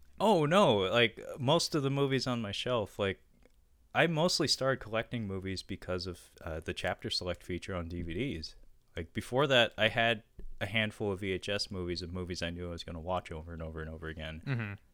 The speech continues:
Speaker 1: Good movies. But now that we have Chapter Select, I can, I can spend my money on bad movies <laughs> and just skip ahead to the good part.
Speaker 2: Right, yeah.
Speaker 1: And I don't have to feel bad about it. <laughs>
Speaker 2: Yeah.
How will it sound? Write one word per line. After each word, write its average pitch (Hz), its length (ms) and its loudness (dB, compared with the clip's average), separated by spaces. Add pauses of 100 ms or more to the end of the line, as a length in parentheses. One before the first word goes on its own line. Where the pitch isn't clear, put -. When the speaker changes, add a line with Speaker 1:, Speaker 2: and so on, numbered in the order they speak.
(100)
Speaker 1:
Good 113 320 4
movies. 87 540 -6 (500)
But 98 120 0
now 120 160 6
that 120 180 2
we 110 120 4
have 101 120 2
Chapter 135 340 0
Select, 156 380 -4
I 104 120 0
can, 90 260 -8 (160)
I 104 80 -2
can 101 160 -4
spend 104 260 -2
my 95 100 -2
money 92 280 -4
on 73 240 -8
bad 131 340 6
movies 98 480 0 (160)
<laughs> - 160 12
and 160 180 12
just 147 200 12
skip 151 240 12
ahead 131 240 12
to 117 60 4
the 95 100 0
good 175 240 12
part. - 260 6 (300)
Speaker 2:
Right, 147 360 10
yeah. 127 200 8
Speaker 1:
And 117 100 10
I 117 60 12
don't 151 180 12
have 156 140 12
to - 80 8
feel 160 200 12
bad 143 300 12
about 110 340 6
it. - 240 12
<laughs> - 680 6
Speaker 2:
Yeah. 113 220 6